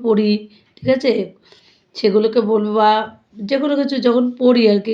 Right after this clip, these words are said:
অঙ্গে, শরীরে, তখন সেটাকে বলে পরিধান করে বা পরে, ঠিক আছে? পরে মানে হচ্ছে পরিধান করে। আর বয়াকারে বা ডয়সিনরা রশ্মি বাড়ি মানে হচ্ছে গৃহ হবে, আর বয়াকার বা বয়সন্য রশ্মি বাড়ি মানে লিখবে জল,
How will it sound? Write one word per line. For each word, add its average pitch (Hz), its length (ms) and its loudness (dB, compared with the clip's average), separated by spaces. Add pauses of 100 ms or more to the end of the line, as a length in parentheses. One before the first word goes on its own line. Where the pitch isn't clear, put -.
(120)
অঙ্গে, 214 460 0
শরীরে, 214 480 2 (420)
তখন 226 240 -2
সেটাকে 214 360 -6
বলে 214 200 -2 (120)
পরিধান 208 500 0
করে 214 260 0
বা 240 160 -2 (120)
পরে, 175 300 -8 (720)
ঠিক 233 100 -4
আছে? 262 220 0 (160)
পরে 214 300 -2
মানে 214 240 -4
হচ্ছে 226 240 -6
পরিধান 196 480 0
করে। 127 260 -14 (600)
আর 185 220 -4 (120)
বয়াকারে 220 440 0
বা 233 260 -2
ডয়সিনরা 226 720 -4
রশ্মি 226 400 -2
বাড়ি 196 260 -4
মানে 220 240 -6
হচ্ছে 220 240 -4
গৃহ 202 380 0
হবে, 208 320 0 (600)
আর 208 200 -4
বয়াকার 208 440 -2
বা 220 200 -2
বয়সন্য 208 500 -4
রশ্মি 202 360 -4 (180)
বাড়ি 196 220 -2
মানে 202 240 -4
লিখবে 196 340 -4
জল, 214 340 0